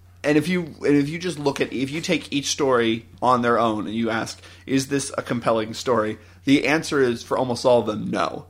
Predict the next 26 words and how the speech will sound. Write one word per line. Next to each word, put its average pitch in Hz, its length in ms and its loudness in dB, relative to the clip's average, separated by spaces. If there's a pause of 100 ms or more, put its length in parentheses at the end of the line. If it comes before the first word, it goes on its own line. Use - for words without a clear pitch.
(340)
Like, 117 220 -2
none 156 300 4
of 185 120 -2
the 165 80 -2
stories 139 760 0
are 123 240 4 (220)
that 131 340 6
great 135 320 4
on 147 120 2
their 147 160 2
own. 147 260 0 (360)
The, 123 260 0
uh, 101 400 0 (760)
there's 135 160 0
a 135 60 -2
very 185 240 6
unfortunate, 143 640 0 (220)
I 170 100 -8
mean, 190 180 -4
I 156 100 -4
guess 196 200 -2
it's - 100 -12
not 175 140 2
unfortunate 139 500 -2
because 123 240 -4
it, 117 140 -2